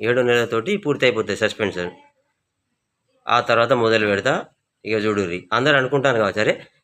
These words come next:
ఏంది షార్ట్ ఫిల్మ్స్ ఇంకా రిలీజ్ చేస్తలేడని" అనుకుంటాను కావచ్చు, కానీ దానికి ఒక అర్థం ఉంది. ఏది, నేను సస్పెండ్ అయినా కాబట్టి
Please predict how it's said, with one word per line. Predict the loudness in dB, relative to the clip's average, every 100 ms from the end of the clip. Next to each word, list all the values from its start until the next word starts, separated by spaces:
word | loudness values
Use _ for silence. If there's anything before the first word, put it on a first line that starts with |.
| _
ఏంది | -2 0 0
షార్ట్ | 0 -2 -2
ఫిల్మ్స్ | -6 -4
ఇంకా | -4 0 2 2
రిలీజ్ | 2 0 0 -2
చేస్తలేడని" | -2 0 0 2 0
అనుకుంటాను | 0 -2 -2 0 0
కావచ్చు, | -2 -4 -10 -2
కానీ | 0 2 2 0 -2 -6 _ _ _ _ _ -4
దానికి | 0 2 0 0
ఒక | 0 2
అర్థం | 2 2 0 2 2
ఉంది. | -2 -6 -2
ఏది, | 0 0 -2 -2
నేను | -2 -2
సస్పెండ్ | -4 -12 -4 0 2
అయినా | 2
కాబట్టి | 2 0 -2 -2 -4 -4 -8